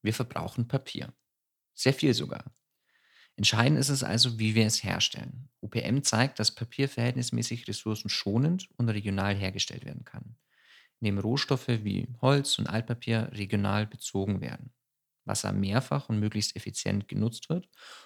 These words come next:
und man sich bewusst ist, dass das Thema Nachhaltigkeit eine Rolle spielt und man sich mit diesem Thema auch aktiv auseinandersetzt. Wir haben außerdem erfahren,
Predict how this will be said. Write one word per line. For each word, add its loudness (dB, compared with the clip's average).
und 2
man 4
sich -4
bewusst -2
ist, 0
dass -2
das -2
Thema 2
Nachhaltigkeit 0
eine -2
Rolle 0
spielt -4
und -2
man -2
sich -6
mit -4
diesem -2
Thema 0
auch -6
aktiv -8
auseinandersetzt. -6
Wir -2
haben -8
außerdem -2
erfahren, -2